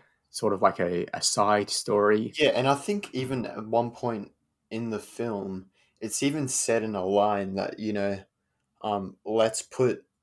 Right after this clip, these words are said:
Speaker 2: finding my mother aside and go help
Speaker 1: Yeah.
Speaker 2: Tewksbury." I think that was
Speaker 1: Yeah.
Speaker 2: actually a line. I can't remember what it was, but
Speaker 1: Yeah, no, it was. It wa-, definitely was.
Speaker 2: That
Speaker 1: It was
Speaker 2: was
Speaker 1: a fourth wall break,
Speaker 2: Yeah, and I was
Speaker 1: yeah.
Speaker 2: just like, "Oh, come on, let's stick to the main story here. I don't wanna
Speaker 1: Yeah,
Speaker 2: see
Speaker 1: y-,
Speaker 2: this
Speaker 1: y-,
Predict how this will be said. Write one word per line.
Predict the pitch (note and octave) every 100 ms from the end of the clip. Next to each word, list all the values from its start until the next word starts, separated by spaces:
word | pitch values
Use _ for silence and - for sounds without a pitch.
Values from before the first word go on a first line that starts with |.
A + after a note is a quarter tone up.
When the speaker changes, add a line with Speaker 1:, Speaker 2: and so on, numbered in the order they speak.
| _ _
Speaker 2:
finding | - A#2 A2+ A2+
my | A2
mother | G#2+ A2 A2+ G#2
aside | G#2 - A2 G#2+
and | G#2 G#2 -
go | G#2+ G#2+
help | A2 G#2+ - -
Speaker 1:
Yeah. | G#2 F#2+ F2
Speaker 2:
Tewksbury." | - G2+ F#2+
I | A2+
think | - D3+
that | -
was | G#2
Speaker 1:
Yeah. | F#2+ -
Speaker 2:
actually | - C#3+ A2+
a |
line. | G2 G2+ G#2
I | G2+
can't | B2+ B2+
remember | D3 C#3+ G#2+
what | F#2+ G2+
it | G2
was, | F#2 G2+ G#2 F#2+
but | - A#2+
Speaker 1:
Yeah, | A2
no, | A2 G#2+
it | G2+
was. | G#2 G2+ F#2+ - -
It | G#2
wa-, | G2
definitely | G#2 G2+ G#2 F#2+
was. | F#2 F#2 F#2 -
Speaker 2:
That | A2
Speaker 1:
It |
was | A#2+
Speaker 2:
was | A2+
Speaker 1:
a | G#2+
fourth | B2 A2 -
wall | G2+ F#2+ F#2
break, | F#2 F#2 A#2+
Speaker 2:
Yeah, | B2 G#2
and |
I | A2
was | -
Speaker 1:
yeah. | -
Speaker 2:
just | A#2+ A#2
like, | G2+ F#2+ - _ _
"Oh, | - - -
come | - C3
on, | A2 G#2 G#2+
let's | B2+ -
stick | - -
to |
the | A2
main | G#2+ G2+ G2+
story | - G#2 G2+
here. | G2+ G#2
I | A#2+
don't | C3
wanna | B2
Speaker 1:
Yeah, | B2+ G#2
Speaker 2:
see | A2
Speaker 1:
y-, | G2+
Speaker 2:
this | G2+
Speaker 1:
y-, | -